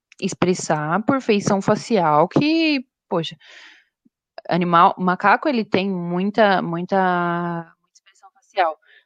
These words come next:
porém, ele não vai chorar pra você, ele não vai sorrir pra você.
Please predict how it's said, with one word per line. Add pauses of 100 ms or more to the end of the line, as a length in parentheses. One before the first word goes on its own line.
(140)
porém,
ele
não
vai (320)
chorar
pra
você, (400)
ele
não
vai (100)
sorrir
pra
você.